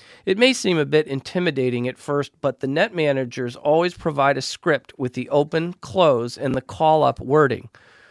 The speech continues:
Once you get the hang of it, it's easy. You know, I love being a part of a local traffic net.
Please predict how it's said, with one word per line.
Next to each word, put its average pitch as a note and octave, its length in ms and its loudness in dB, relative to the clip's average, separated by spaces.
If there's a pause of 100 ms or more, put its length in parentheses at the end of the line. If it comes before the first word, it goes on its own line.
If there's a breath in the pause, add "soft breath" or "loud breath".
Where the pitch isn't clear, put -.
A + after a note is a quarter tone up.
(180 soft breath)
Once G3 240 2
you A#3 60 -6
get G#3+ 140 -2
the F3+ 60 -4
hang G3 280 2
of B2+ 100 0
it, A#2+ 80 -4
it's B2+ 160 -8
easy. F3+ 460 -4 (680 soft breath)
You F#3+ 80 -4
know, G3+ 140 2
I - 80 2
love F#3 520 6
being G#3 220 2
a F#3+ 60 2
part D#3 340 4
of C#3 140 -4
a C3 40 0
local C3+ 460 -2
traffic B2+ 540 -2
net. G2 260 -6